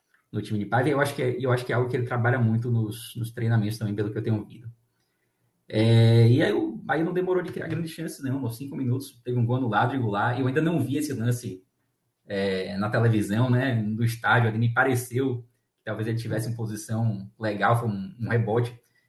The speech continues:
Ele pegou um rebote, um chute fora da área e acabou marcando. Quem tiver visto na televisão aí, quiser comentar, inclusive,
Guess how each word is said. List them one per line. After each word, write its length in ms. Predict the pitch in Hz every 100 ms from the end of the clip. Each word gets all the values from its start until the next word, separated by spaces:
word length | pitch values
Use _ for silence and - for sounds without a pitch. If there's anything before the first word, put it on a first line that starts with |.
| -
Ele 140 | -
pegou 180 | 107 113
um 60 | 117
rebote, 360 | 110 98 117
um 60 | 113
chute 180 | 110 -
fora 180 | -
da 140 | 101 95
área 240 | 101 110 - _ _ _ _ - -
e 100 | 101
acabou 360 | 104 101 107
marcando. 480 | 110 - - 110 117
Quem 100 | 127
tiver 220 | 120 127
visto 300 | 104 117 123
na 80 | 117
televisão 400 | 113 110 104 110
aí, 220 | 107 113
quiser 180 | - 107
comentar, 400 | 104 104 92 104
inclusive, 500 | 98 98 92 98 -